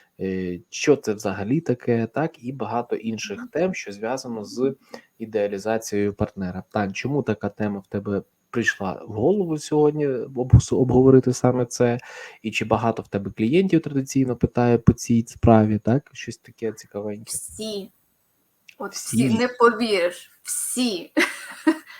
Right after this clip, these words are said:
Speaker 2: Всі ідеалізують свого партнера. <laughs> Ти знаєш взагалі, що таке ідеалізація?
Speaker 1: Поняття не маю взагалі, чесно.
Speaker 2: М, взагалі ніяк, ніяк. <laughs>
Speaker 1: Ну, дивись,
Speaker 2: Взагалі
Speaker 1: можливо, якщо ти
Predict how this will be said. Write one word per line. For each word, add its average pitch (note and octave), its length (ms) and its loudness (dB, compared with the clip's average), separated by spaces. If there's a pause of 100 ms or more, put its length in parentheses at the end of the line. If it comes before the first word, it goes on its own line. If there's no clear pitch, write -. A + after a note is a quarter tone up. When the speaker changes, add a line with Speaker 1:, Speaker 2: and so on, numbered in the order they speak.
(200)
Speaker 2:
Всі - 600 0
ідеалізують G#3+ 840 -2
свого G#3 320 -6
партнера. - 840 2
<laughs> - 720 -4
Ти A3+ 100 -4
знаєш E4 240 0
взагалі, B3 300 -2
що G#3 140 -6
таке F#3 240 -6
ідеалізація? F3 760 2 (400)
Speaker 1:
Поняття A#2+ 500 6
не G2+ 140 0
маю G2 360 -2
взагалі, G#2+ 360 0
чесно. G#2+ 520 2 (640)
Speaker 2:
М, B3 260 -12
взагалі A#3+ 460 -4
ніяк, A#3 520 0
ніяк. B3+ 520 2 (140)
<laughs> D#4 120 4 (640)
Speaker 1:
Ну, D3 80 0
дивись, E3 280 6
Speaker 2:
Взагалі B2 160 4
Speaker 1:
можливо, E3 240 12
якщо D#3+ 280 8
ти E3+ 100 0